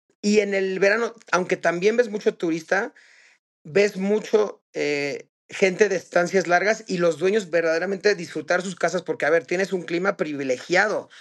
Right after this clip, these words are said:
O sea, aquí en Vail estás, eh, a veinte, veintidós grados permanentemente, ¿sabes? No, no es el calor que, que hace en otros lados. Eh, la cantidad de actividades que hay es impresionante. De hecho,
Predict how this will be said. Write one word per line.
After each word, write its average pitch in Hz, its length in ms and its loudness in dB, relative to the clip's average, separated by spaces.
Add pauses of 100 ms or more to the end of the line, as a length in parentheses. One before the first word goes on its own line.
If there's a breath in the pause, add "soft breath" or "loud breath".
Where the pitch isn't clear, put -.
(200 loud breath)
O - 120 -8
sea, 156 320 0 (180 loud breath)
aquí 147 260 0
en 185 140 0
Vail 190 260 2
estás, 165 560 0 (320 soft breath)
eh, 147 240 0
a 139 140 -2
veinte, 143 360 2
veintidós 143 440 0
grados 160 380 2
permanentemente, 143 840 -2
¿sabes? 165 380 -2 (100)
No, 160 120 2 (120)
no 165 140 0
es - 120 -2
el 175 100 -2
calor 147 360 2
que, 135 420 -2 (800 soft breath)
que 139 140 2
hace 139 160 0
en 143 60 0
otros 143 240 0
lados. 180 480 0 (520 soft breath)
Eh, 147 460 2 (260)
la 156 180 4
cantidad 165 300 4
de 190 60 2
actividades 160 640 2
que 151 160 2
hay 156 160 2
es 156 180 -2
impresionante. 151 760 -4
De 160 100 4
hecho, 208 240 4